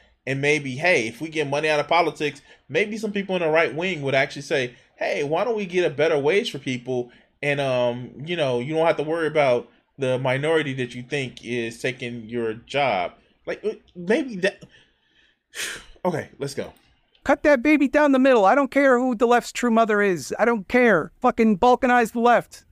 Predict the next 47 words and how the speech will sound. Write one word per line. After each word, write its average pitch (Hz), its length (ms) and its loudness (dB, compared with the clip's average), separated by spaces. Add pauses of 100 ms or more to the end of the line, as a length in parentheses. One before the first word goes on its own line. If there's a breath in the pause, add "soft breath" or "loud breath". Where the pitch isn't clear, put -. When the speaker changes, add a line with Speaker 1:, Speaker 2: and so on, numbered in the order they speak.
Speaker 2:
Who 339 400 2
gives 285 340 2
a 220 80 2
shit? - 560 -2
It, 226 300 0
like, 233 160 4
this 269 160 0
isn't 285 280 6
team 285 200 8
sports. 285 340 2
I 220 60 4
don't 226 100 2
care 233 140 4
about 220 180 4
my 220 120 2
team 226 280 2
winning. 202 340 2
You 180 100 2
know, 247 180 4
I, 240 80 4 (240)
I, 214 80 4
what 208 200 2
I 220 60 2
care 294 220 4
about 180 260 4
is 170 140 0
the 175 100 0
goals 190 520 2 (360)
that 180 120 2
I 180 40 4
wish 165 220 2
to 151 80 -6
pursue. 147 420 0 (420)
And 190 120 4
if 180 140 0
we 202 80 4
must 208 220 4
abandon 226 300 4
those 208 160 4
goals 214 300 6
in 156 60 -2
order 185 240 4
for 185 160 0
the 180 80 0
left 190 240 2
to 190 80 0
win, 196 360 2